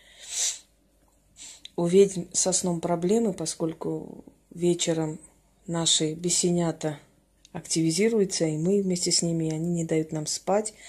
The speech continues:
Мы начинаем творить, мы начинаем, э, что-то выкладывать, м, или мы работаем ночью и так далее. Ночь — наша стихия. Именно поэтому с ночным сном, конечно, у нас проблематично.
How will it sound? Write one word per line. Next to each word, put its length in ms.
Мы 80
начинаем 540
творить, 540
мы 120
начинаем, 600
э, 340
что-то 360
выкладывать, 800
м, 80
или 340
мы 220
работаем 600
ночью 420
и 40
так 160
далее. 240
Ночь — 320
наша 300
стихия. 600
Именно 240
поэтому 800
с 120
ночным 380
сном, 360
конечно, 420
у 40
нас 100
проблематично. 1200